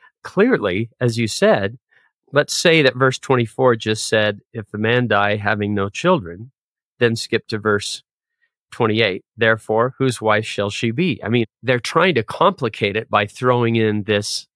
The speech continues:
major hypothetical. But without all of that, clearly they believed she would be the wife of the first husband. And one other question I've always had about this, uh, which was excited to have you here,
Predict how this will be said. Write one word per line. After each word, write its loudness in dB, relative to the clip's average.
major -2
hypothetical. -6
But -2
without 2
all 2
of -2
that, -2
clearly 0
they 2
believed -2
she -6
would -6
be -4
the 0
wife 0
of -2
the -12
first -4
husband. -4
And 2
one 4
other 2
question 0
I've -4
always 2
had 0
about -4
this, -10
uh, -10
which -18
was -2
excited 0
to -10
have -2
you -8
here, -8